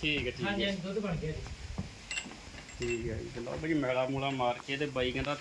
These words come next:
Speaker 1: ਤੀਹ ਪਲੱਸ ਜਿਹੜਾ ਦੁੱਧ ਚਵਾਊਗੀ ਇਹ।
Speaker 2: ਬਾਕੀ ਵੀਰ ਜੀ
Speaker 1: ਇਹ
Speaker 2: ਠੰਡੀਆਂ
Speaker 1: ਕਰੋ
Speaker 2: ਸੀਰੀਆਂ
Speaker 1: ਚੈੱਕ।
Speaker 2: ਤੁਸੀਂ ਚੈੱਕ ਕਰ ਸਕਦੇ ਜੀ।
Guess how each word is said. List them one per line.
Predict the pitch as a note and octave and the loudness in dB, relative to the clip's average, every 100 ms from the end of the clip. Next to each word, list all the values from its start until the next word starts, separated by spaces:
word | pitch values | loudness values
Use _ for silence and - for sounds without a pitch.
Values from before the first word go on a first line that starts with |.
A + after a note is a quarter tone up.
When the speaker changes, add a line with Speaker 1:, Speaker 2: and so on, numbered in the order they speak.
| - | -2
Speaker 1:
ਤੀਹ | C#3+ F3+ | 0 0
ਪਲੱਸ | D3+ C3+ C3+ | 4 4 4
ਜਿਹੜਾ | C#3 C#3+ D3 - | 0 0 -2 -2
ਦੁੱਧ | C3 C#3+ D#3 | -4 -2 -2
ਚਵਾਊਗੀ | C3 A#2 E3+ E3 D3+ | 0 2 4 6 6
ਇਹ। | C3 - - - - - | 6 6 4 -2 -12 0
Speaker 2:
ਬਾਕੀ | F#3 F#3 A3+ | 2 2 0
ਵੀਰ | A3+ | 0
ਜੀ | |
Speaker 1:
ਇਹ | B3 | 0
Speaker 2:
ਠੰਡੀਆਂ | - - | 2 4
Speaker 1:
ਕਰੋ | A#3+ A#3+ | 4 4
Speaker 2:
ਸੀਰੀਆਂ | A3+ G#3+ G#3+ | 6 6 6
Speaker 1:
ਚੈੱਕ। | |
Speaker 2:
ਤੁਸੀਂ | G#3+ - | 2 0
ਚੈੱਕ | G3+ | 2
ਕਰ | G3+ | 2
ਸਕਦੇ | E3 C#3 C3+ | 0 -2 -4
ਜੀ। | B2 | -6